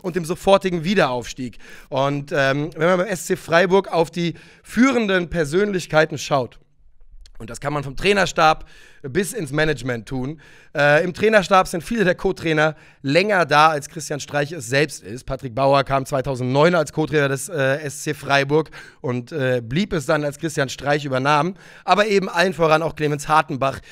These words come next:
der in verschiedensten Funktionen beim S C Freiburg arbeitete, seit zweitausenddreizehn auch im Management tätig ist, über den Christian Streich häufig gesagt hat, dass er einer seiner engsten Vertrauten ist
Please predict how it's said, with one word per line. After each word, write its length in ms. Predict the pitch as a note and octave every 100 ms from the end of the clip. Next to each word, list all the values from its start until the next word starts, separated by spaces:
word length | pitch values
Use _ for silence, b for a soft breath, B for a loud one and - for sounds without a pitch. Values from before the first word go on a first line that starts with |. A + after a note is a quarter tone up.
| B B
der 100 | D3
in 80 | D3
verschiedensten 800 | D3+ - G#3+ G#3 D3+ F3 D#3+ D#3
Funktionen 640 | F3+ D3 - E3 F3 D3+
beim 220 | D3+ E3
S 240 | F#3 - -
C 120 | D3+
Freiburg 600 | - C#3+ D3+ D3 D3 D3 B B
arbeitete, 520 | - E3+ F#3 F3+ F3 D3
seit 120 | C#3+
zweitausenddreizehn 840 | D3+ D3 C#3+ C3 C#3 D#3 F3+ F3
auch 160 | D3+ C#3+
im 100 | C3+
Management 480 | D#3 G3 D3+ E3+ E3
tätig 300 | F3+ E3+ D#3+
ist, 180 | F3 - B B
über 160 | D3+ -
den 140 | E3+
Christian 340 | - F#3 G3
Streich 380 | D3 F3 G3 -
häufig 320 | G3 G#3+ F#3
gesagt 340 | C#3 C3 D3 D3+
hat, 160 | F3 - B B
dass 160 | D#3+
er 80 | E3
einer 160 | D#3 D#3
seiner 300 | D3+ D#3 -
engsten 400 | E3+ D#3 - F3+
Vertrauten 640 | D#3+ D3+ - E3+ E3+ C3
ist 280 | C3 F3+